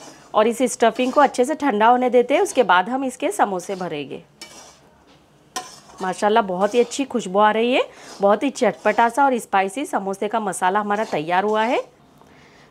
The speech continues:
तो सिर्फ चार से पाँच मिनट में ही समोसे का मसाला भी हमारा तैयार हो गया है।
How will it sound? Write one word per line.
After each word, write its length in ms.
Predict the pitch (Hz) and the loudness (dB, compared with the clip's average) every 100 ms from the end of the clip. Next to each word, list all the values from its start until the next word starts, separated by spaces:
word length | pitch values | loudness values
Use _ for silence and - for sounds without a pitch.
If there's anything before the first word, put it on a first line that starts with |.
| - | -4
तो 60 | |
सिर्फ 180 | 277 330 | 0 0
चार 240 | 302 233 208 | 4 4 6
से 120 | 302 | 2
पाँच 280 | 285 226 - | 4 2 2
मिनट 260 | 269 294 | -2 -2
में 80 | 302 | 0
ही 60 | 349 | 2
समोसे 360 | 349 233 226 240 | 2 2 2 2
का 80 | 247 | 2
मसाला 380 | 220 - 196 226 | 0 0 0 2
भी 100 | 285 | 0
हमारा 260 | 311 285 294 | 0 0 0
तैयार 360 | 262 214 233 | -2 2 2
हो 100 | 262 | 2
गया 140 | 233 254 | 0 0
है। 160 | 285 | 0